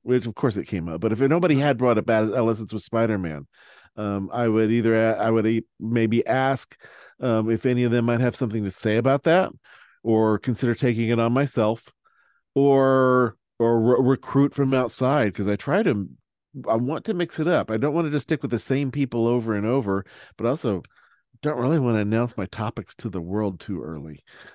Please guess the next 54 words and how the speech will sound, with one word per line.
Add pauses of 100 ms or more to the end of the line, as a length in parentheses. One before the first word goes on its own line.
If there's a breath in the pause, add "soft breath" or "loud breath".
(120)
Um, (140)
but, (180)
uh,
you
know,
I
try
to
branch
out
and,
and
find,
I
will,
I
will, (420)
I
mean,
I've
met,
uh,
the
ri-,
people
who
write
for
these
books. (300 loud breath)
Some
of
them
I
met
when
they
came
up
to
me
at
conventions
and
said,
"Hey,
how
do
we
get
involved
with
these
books?"